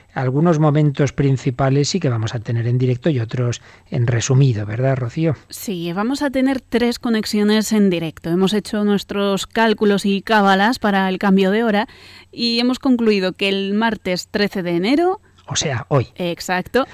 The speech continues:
Speaker 1: <laughs>
Speaker 2: Vamos a conectarnos en directo con el Papa a las dos menos cuarto de la tarde, una hora un poquito rara. Vamos a
Speaker 1: Ujú.
Speaker 2: retrasar el informativo hasta las tres,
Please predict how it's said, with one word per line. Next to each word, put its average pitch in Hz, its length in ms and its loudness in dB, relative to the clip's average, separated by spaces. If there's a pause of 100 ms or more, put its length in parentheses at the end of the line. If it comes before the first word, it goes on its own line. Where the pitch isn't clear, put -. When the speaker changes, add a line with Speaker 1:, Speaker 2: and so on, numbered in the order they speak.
(120)
Speaker 1:
<laughs> 120 220 -2
Speaker 2:
Vamos 240 380 0
a 240 100 -2
conectarnos 254 880 2
en 208 160 2
directo 220 400 -2
con 233 120 0
el 220 140 0
Papa 226 340 0
a 214 40 0
las 185 200 -2
dos 214 200 0
menos 240 260 0
cuarto 214 460 0
de 226 80 0
la 180 140 0
tarde, 180 280 -2
una 202 180 0
hora 226 120 -2
un 233 80 0
poquito 208 360 -2
rara. 170 380 -4
Vamos 196 280 -2
a - 20 2
Speaker 1:
Ujú. - 80 2
Speaker 2:
retrasar 208 420 0
el 202 140 2
informativo 208 580 0
hasta 196 220 -4
las 220 220 0
tres, 269 320 0